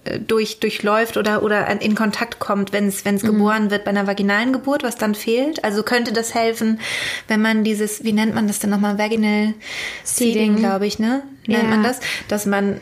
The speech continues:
Speaker 1: äh, quasi was von dem Vaginalsekret, ähm, bei einem Kaiserschnitt dem Kind, ähm, an die Nase, an die Schleimhäute gibt.
Speaker 2: Mhm. Also wahrscheinlich ist es genauso, wie du sagst. Wahrscheinlich hat es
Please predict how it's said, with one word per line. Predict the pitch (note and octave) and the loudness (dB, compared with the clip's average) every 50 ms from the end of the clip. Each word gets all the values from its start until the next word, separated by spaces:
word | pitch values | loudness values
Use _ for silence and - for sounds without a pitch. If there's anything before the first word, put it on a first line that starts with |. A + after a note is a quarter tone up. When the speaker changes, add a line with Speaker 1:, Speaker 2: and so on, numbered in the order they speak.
| - - | -10 -10
Speaker 1:
äh, | - - - - - | -8 -6 -4 -4 -4
quasi | - - - A3+ A3 G#3+ G#3+ | -4 -2 0 0 0 0 0
was | G#3 G#3+ G#3+ - | -2 -2 -2 0
von | A#3 A3+ | 0 0
dem | A3 G#3+ G#3 | 2 2 0
Vaginalsekret, | G#3+ G3+ G#3+ G3+ G3+ G3 G3+ A3+ A#3 A3+ A#3 A3+ - - A#3+ A#3 A3+ A3+ A3+ - - - - - - - - | 0 0 0 2 2 2 2 2 2 0 -2 -4 -4 -2 0 0 0 0 -2 -4 -12 -12 -12 -12 -12 -10 -6
ähm, | - - G#3+ G#3+ G#3 G#3 G#3 G#3 G#3 G3+ G3+ - - - | -2 0 2 2 2 2 2 2 2 0 -2 -4 -6 -2
bei | G#3+ | 0
einem | G#3 G#3 G#3 G3+ | 0 2 0 0
Kaiserschnitt | - - G#3+ G#3 G#3+ A3 A3+ A3 - A3+ A3+ A3+ | 0 0 0 0 0 0 -2 -2 0 -2 0 0
dem | A3 G#3 G#3+ | 0 0 0
Kind, | G#3 - A#3 A3+ A3 A3 A3 A3 - - | 0 0 0 0 2 2 0 0 -2 -4
ähm, | - G#3+ G#3 G#3 G3+ G3 G3+ G3+ G3+ - | -2 0 0 2 2 2 0 0 0 0
an | G#3+ G#3+ | 0 0
die | G#3 G#3 | 2 2
Nase, | G3+ G3+ G3+ G3+ G#3+ A3 A3 G#3 G#3+ G3+ G#3 G#3 G3+ | 2 2 2 2 2 0 0 0 0 0 0 0 0
an | - - G#3 | 0 0 0
die | G#3 | 0
Schleimhäute | G3+ - A3 G#3+ G#3+ A3+ A3 A3 G#3 G3 G3+ G3+ - - G3+ G3+ - F#3+ | 0 0 0 0 0 2 2 2 2 2 2 0 0 -2 -2 0 0 0
gibt. | - G#3+ A#3 - - - - - - - - - - - - - _ - - - - - | -2 -2 -4 -4 -6 -8 -8 -8 -10 -14 -20 -20 -20 -20 -20 -20 _ -20 -20 -16 -6 -2
Speaker 2:
Mhm. | A3+ A3 G#3+ G#3+ A3 A3+ - - - - - - - - - - - - - | 2 2 2 2 2 0 -4 -6 -8 -6 -6 -6 -6 -8 -12 -16 -10 -4 -2
Also | A3 A3 A#3 A3 | 0 0 0 2
wahrscheinlich | A3+ A3+ - - B3+ B3+ C4 B3+ B3+ - | 0 0 0 2 2 2 2 0 -2 -4
ist | - - | -6 -4
es | - - - | -4 -4 -2
genauso, | - A3+ A3 A3 A#3 A#3+ A#3+ A3+ | 0 0 2 2 2 2 0 0
wie | A3 | 0
du | A3 A3 G#3+ | 0 0 0
sagst. | G3+ G#3 A3 - - - - | 0 0 -2 -2 -4 -4 -4
Wahrscheinlich | A#3 - - A#3 A3 A3+ A#3 A3+ - - | -4 -2 0 0 2 2 0 -2 -4 -8
hat | A#3+ - | -6 -4
es | B3+ A#3+ - - - - | -4 -2 -2 -2 -2 -4